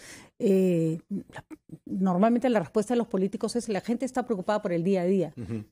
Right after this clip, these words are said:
Speaker 1: No, la gente aprobó, apoyó de manera masiva el hecho de que se hicieran reformas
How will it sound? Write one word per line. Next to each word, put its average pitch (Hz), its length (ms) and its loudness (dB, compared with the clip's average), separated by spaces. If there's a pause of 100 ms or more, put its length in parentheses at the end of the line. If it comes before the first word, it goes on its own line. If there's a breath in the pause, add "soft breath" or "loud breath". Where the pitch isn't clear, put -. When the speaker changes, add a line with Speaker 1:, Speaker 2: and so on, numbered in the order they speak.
Speaker 1:
No, 170 420 0 (140)
la 147 100 -6
gente 180 240 0
aprobó, 175 460 2
apoyó 185 560 0 (600)
de 175 160 0
manera 185 400 4
masiva 196 680 2
el 180 160 2
hecho 190 240 0
de 208 80 0
que 185 100 -6
se - 120 -8
hicieran 196 320 -2
reformas 196 540 0